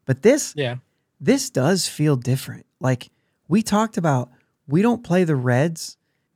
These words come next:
Speaker 1: in May, June, or July. There's gonna be a three-month span where we don't even see the Cincinnati Reds.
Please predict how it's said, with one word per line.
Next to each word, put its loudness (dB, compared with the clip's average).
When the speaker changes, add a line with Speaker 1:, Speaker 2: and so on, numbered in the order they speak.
Speaker 1:
in 2
May, 2
June, 2
or 6
July. 0
There's 2
gonna 4
be 4
a 4
three-month 2
span 0
where 2
we 0
don't 2
even 2
see -2
the -2
Cincinnati 0
Reds. -4